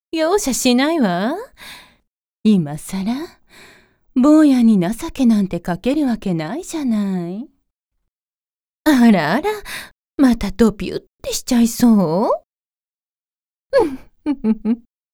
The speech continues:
切なそうな可愛い表情。それじゃあ、心が折れちゃった坊やに、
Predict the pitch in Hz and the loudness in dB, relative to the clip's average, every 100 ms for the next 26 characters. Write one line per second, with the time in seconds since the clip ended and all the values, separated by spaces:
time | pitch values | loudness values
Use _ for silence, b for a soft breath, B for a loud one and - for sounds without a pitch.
0 | _ B 605 554 B B B - 262 233 | _ B -12 -12 B B B -8 -6 -6
1 | - 202 165 175 220 220 202 151 - 240 | 0 0 2 -2 -2 0 0 -2 -2 0
2 | 226 226 226 226 190 - 208 262 339 - | 2 2 2 2 0 -2 -4 -4 -6 -10
3 | 339 269 - - _ _ _ _ B B | -6 -6 -6 -14 _ _ _ _ B B
4 | B B _ _ _ - 180 151 190 - | B B _ _ _ 0 0 0 -4 -6
5 | 381 440 - _ _ _ _ _ _ _ | -12 -12 -16 _ _ _ _ _ _ _
6 | _ _ 160 175 - 415 285 214 349 339 | _ _ -4 -2 -2 -2 0 0 0 -4
7 | 262 - 226 208 226 277 233 208 180 156 | -8 -4 -2 2 2 2 0 0 -4 -6
8 | - | -10